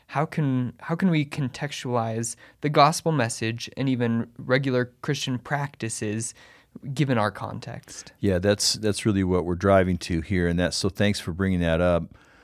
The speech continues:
Speaker 2: Um, I'll give, I'll give an example. We wanna think about just,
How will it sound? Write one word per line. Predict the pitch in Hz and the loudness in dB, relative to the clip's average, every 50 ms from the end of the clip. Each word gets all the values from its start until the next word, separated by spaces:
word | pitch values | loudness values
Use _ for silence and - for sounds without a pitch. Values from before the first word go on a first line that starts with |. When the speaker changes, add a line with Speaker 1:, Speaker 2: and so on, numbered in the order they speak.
| - _ _ _ _ - | -20 _ _ _ _ 2
Speaker 2:
Um, | 98 95 95 92 92 92 87 - - _ | 4 6 6 6 4 2 -2 -4 0 _
I'll | 131 139 | 4 4
give, | 135 - 170 156 - | 6 6 4 4 4
I'll | 120 135 151 | 2 2 4
give | 160 165 147 | 4 4 6
an | 139 117 | 6 4
example. | 107 87 101 104 104 104 - - 92 87 | 4 4 4 4 4 4 4 2 0 2
We | 135 151 160 | 2 2 2
wanna | 151 143 147 143 135 | 2 2 2 2 2
think | - - - 156 151 - | 2 2 2 2 2 4
about | 143 110 110 104 101 98 98 - - _ _ _ _ _ _ _ _ - | 4 6 8 10 10 10 8 6 2 _ _ _ _ _ _ _ _ -16
just, | _ - 120 - - - | _ -6 -4 -4 -4 -6